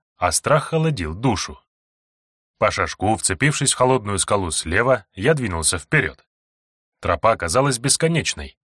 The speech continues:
а туман становился всё гуще и гуще. Хотя куда уж ещё-то? Это был, наверное, тысячный шаг, когда вдруг он исчез в единый миг, будто его никогда и не было.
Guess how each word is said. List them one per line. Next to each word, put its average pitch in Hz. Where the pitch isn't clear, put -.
а 98
туман 82
становился 101
всё 170
гуще 107
и 151
гуще. 101
Хотя 101
куда 120
уж 160
ещё-то? 180
Это 101
был, 120
наверное, 160
тысячный 151
шаг, -
когда 98
вдруг 110
он 156
исчез 175
в -
единый 120
миг, 117
будто 90
его 87
никогда 151
и 98
не 143
было. -